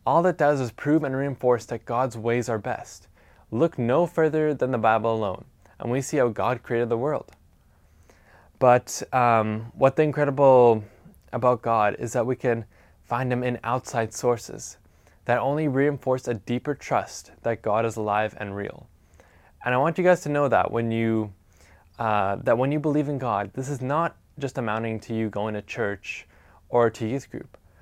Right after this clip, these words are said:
but faith goes further and much deeper, that there is a God in this complex universe who is there and exists, and he created you and loves you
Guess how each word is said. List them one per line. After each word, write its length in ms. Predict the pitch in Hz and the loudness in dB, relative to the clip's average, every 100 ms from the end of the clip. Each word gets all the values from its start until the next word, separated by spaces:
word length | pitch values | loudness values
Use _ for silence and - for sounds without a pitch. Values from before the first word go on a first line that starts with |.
| _ _ | _ _
but 220 | - 104 - | 0 0 2
faith 240 | 156 - | 2 2
goes 300 | 170 160 131 - _ _ | 2 2 0 -16 _ _
further 720 | _ - 131 120 110 107 107 - - | _ 0 0 2 2 4 2 -4 -10
and 320 | 123 110 107 110 | -2 0 0 -2
much 240 | 127 - | -6 -6
deeper, 260 | 127 113 107 | -8 -4 -2
that 220 | 107 - | -4 -2
there 160 | 120 | -4
is 200 | - 135 | -2 -4
a 60 | 131 | -4
God 380 | 113 113 98 95 | -4 -4 -6 -6
in 80 | 104 | -8
this 160 | 98 | -10
complex 500 | - 101 95 104 - | -8 -8 -8 -10 -10
universe 480 | 107 98 - - - _ _ _ | -10 -10 -12 -16 -20 _ _ _
who 200 | 123 135 | -2 0
is 160 | 143 | 0
there 300 | 117 113 113 | -2 -2 -2
and 160 | - 110 | -4 -6
exists, 640 | 101 - 104 - - - - | -8 -8 -8 -8 -20 -20 -10
and 80 | |
he 60 | 117 | -10
created 420 | - 131 135 113 | -8 -4 -4 -4
you 240 | 104 - - _ | -8 -10 -16 _
and 200 | 117 120 | -8 -6
loves 300 | 110 117 110 | -4 -4 -8
you 120 | 113 | -14